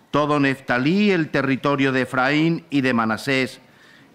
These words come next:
y todo el territorio de Judá, hasta el mar occidental, el Negev y la comarca del valle de Jericó, hasta Soar,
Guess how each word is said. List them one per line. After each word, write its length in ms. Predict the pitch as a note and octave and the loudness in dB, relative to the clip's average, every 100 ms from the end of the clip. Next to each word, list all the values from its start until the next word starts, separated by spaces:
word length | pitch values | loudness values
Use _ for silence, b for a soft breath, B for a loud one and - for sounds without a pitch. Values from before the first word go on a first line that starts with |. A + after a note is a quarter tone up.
| - | -2
y 120 | D3 | -2
todo 340 | F#3+ G3 G3 | 0 0 2
el 120 | E3 | 0
territorio 720 | C3+ D3 C3 B2+ D#3+ D3+ C3 B2+ | 0 -2 -2 -2 -2 0 0 0
de 120 | E3 | -2
Judá, 540 | - A#2+ A#2+ F#2+ - - B B B | -2 0 0 0 -6 -20 B B B
hasta 360 | B2 C3+ - C3 | -4 -4 -2 -2
el 100 | B2 | 0
mar 240 | C#3+ E3 | 0 0
occidental, 960 | D#3+ - D3+ B2 A#2 G2+ B2 B2 A#2 - _ | -2 -4 -4 -2 -2 0 0 0 -4 -10 _
el 220 | A#2+ A#2+ A#2+ | -4 0 0
Negev 480 | B2 D3 F#3 F#3 - b b b b - | 0 -2 -4 -6 -14 b b b b -2
y 100 | C#3 | 0
la 160 | D3 | 0
comarca 500 | D3 D#3 F3+ F#3+ F#3+ | 0 0 0 -2 -2
del 240 | F3 D#3+ C#3 | 0 0 0
valle 380 | E3 E3 D3+ C#3+ | -2 0 0 0
de 140 | C3+ | -2
Jericó, 680 | C3 C3 A2+ - G#2+ - - _ _ B B B B | -2 -2 -2 -2 -4 -4 -12 _ _ B B B B
hasta 360 | B2 B2+ - B2+ | -4 -2 -4 -6
Soar, 560 | - B2+ D#3+ F#3+ G3+ | -2 0 0 -2 -6